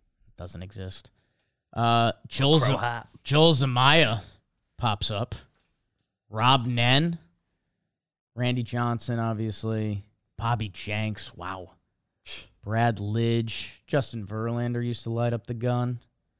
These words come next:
Speaker 1: Brian Wilson. John Broxton. Uh, make it stop.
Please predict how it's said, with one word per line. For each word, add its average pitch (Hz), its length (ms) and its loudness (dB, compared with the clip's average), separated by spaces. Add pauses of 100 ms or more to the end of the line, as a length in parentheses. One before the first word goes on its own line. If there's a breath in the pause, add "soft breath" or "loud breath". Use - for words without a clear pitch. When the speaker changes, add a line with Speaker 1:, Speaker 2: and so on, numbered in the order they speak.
(720)
Speaker 1:
Brian 107 460 -2
Wilson. 123 640 -2
John 127 380 0
Broxton. 147 840 2
Uh, 226 760 12 (1300)
make 139 160 -10
it 90 120 -10
stop. 117 500 -2